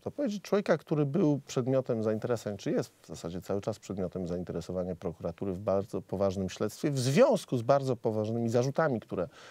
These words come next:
e, ostatecznie otrzymał, ponieważ odmówił wskazania osoby, która mogłaby patrzeć na ręce służbom i oświadczył, że nie jest w Koszalinie, tylko w Warszawie,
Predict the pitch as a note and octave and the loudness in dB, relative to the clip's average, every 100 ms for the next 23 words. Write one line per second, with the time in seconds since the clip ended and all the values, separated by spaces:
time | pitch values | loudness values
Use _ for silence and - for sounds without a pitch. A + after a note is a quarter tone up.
0 | - - _ - A2+ A2 G2+ - G#2 - | -20 -20 _ 2 4 4 0 0 -2 0
1 | - - F#2+ - - - _ _ A2+ - | -2 -2 -4 -4 -14 -20 _ _ -2 0
2 | - F#2 A2+ E3 G#3+ - - - C#3+ D#3+ | -2 4 4 4 0 -12 -18 0 4 4
3 | D#3 - D#3+ B2+ C3+ A#3 G#3+ D#3 A2+ - | 2 4 4 6 6 6 6 4 4 2
4 | A#2+ A2 D3+ C3 - A2 - D3+ B2+ - | 2 4 4 4 2 2 4 4 2 2
5 | B2 B2+ B2 A#2+ A2 A2 - - - - | 2 4 4 2 2 -2 2 4 4 -2
6 | F#2+ - G#2+ A2 A2 G2+ G2+ G2 F#2 - | -2 -2 0 2 2 2 2 2 2 -2
7 | - G2+ G2+ B2+ G#3 D#3+ D#3 C#3 - D#3 | -2 -2 2 4 4 2 2 2 4 2
8 | F3 - B2+ B2 A#2+ D3+ C#3 - - - | 2 2 2 4 6 6 4 0 -4 0
9 | - B2+ C3 D3 A2+ - G#2 A2 G2 G#2+ | 4 4 4 4 2 0 -2 -2 0 2
10 | G#2+ - F#2 E2 F#2+ E3+ | 0 2 0 2 0 0